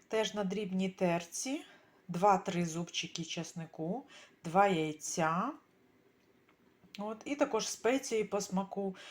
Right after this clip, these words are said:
е, куркуму, хмелі сунелі, або які ви любите приправи. От, також пів чайної, е, ложки або чайну ложку солі, теж як ви любите за смаком.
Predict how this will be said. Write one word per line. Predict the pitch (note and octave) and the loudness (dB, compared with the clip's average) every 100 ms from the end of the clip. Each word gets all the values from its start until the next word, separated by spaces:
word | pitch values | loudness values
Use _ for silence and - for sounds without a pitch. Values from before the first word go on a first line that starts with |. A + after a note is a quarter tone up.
| - - | -18 -10
е, | - E3+ D#3+ | -4 -2 -2
куркуму, | - F3+ F3+ F3+ F3 F#3+ C#4 D4 C#4+ - _ _ _ _ _ _ _ - - | 0 -2 0 0 2 2 2 -2 -6 -14 _ _ _ _ _ _ _ -20 -20
хмелі | - G3+ F#3+ E3 | -4 2 2 2
сунелі, | - E3 D3+ F#3 B3 B3 G3 | -2 -8 -4 -2 0 0 0
або | E3 D#3+ D#3 | 0 0 -2
які | D3+ D3+ | -2 -6
ви | D3 | -6
любите | E3+ A3+ A3+ F#3 | -6 -4 -6 -6
приправи. | F3+ F3+ E3+ E3 D#3+ D#3+ - - - - - - | -6 -4 -2 0 -2 -6 -12 -20 -20 -20 -12 -4
От, | D#3+ D#3+ | -4 -4
також | - E3+ F#3+ F3 - - - - - | -6 -4 -2 0 -2 -6 -10 -18 -6
пів | G3 F3+ - | -2 -2 0
чайної, | - F3 E3+ E3 E3 D#3+ D#3 D#3 D#3 | 2 2 2 -2 -4 -4 -4 -4 -4
е, | E3 D#3 D3+ | -4 -4 -4
ложки | D#3 D#3+ - - | -4 -4 -6 -8
або | D3+ D#3+ | -6 -6
чайну | - F3+ D#3 D3+ | -2 -2 -4 -6
ложку | D#3+ D#3+ - | -8 -8 -12
солі, | F3 - B3 A3+ | -10 -6 -4 -4
теж | A3 F3+ F3+ F3+ | -2 -2 -2 -4
як | E3 - | -6 -6
ви | E3 | -6
любите | D#3+ D#3+ D#3 D#3 | -4 -6 -8 -8
за | D3+ D#3+ | -10 -10
смаком. | - D#3+ - A#3 B3 | -10 -12 -10 -8 -8